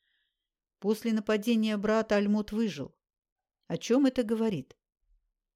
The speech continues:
Я достаточно долго знаю Агвида, чтобы с уверенностью сказать,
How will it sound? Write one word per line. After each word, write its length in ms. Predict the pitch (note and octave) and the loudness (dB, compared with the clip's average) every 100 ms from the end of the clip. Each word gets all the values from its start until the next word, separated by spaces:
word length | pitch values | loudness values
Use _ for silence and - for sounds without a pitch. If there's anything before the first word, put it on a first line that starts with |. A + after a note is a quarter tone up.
| _ _ _ - | _ _ _ -4
Я 160 | F#3 | -2
достаточно 680 | F#3 G3 G#3+ G3+ F#3+ G#3 G3 | -2 -2 -4 -4 -6 -6 -4
долго 320 | B3+ A#3 E3 | -2 -2 -2
знаю 380 | D#3 E3+ E3+ G3+ | -2 -4 -2 -2
Агвида, 260 | E3 D3+ | -4 -8
чтобы 280 | D3+ - E3 | -10 -10 -10
с 120 | - | -4
уверенностью 540 | G3 G3 E3 D#3 - E3+ | 0 0 0 -2 -6 -10
сказать, 440 | - F#3+ D#3+ - | -6 -4 -4 -8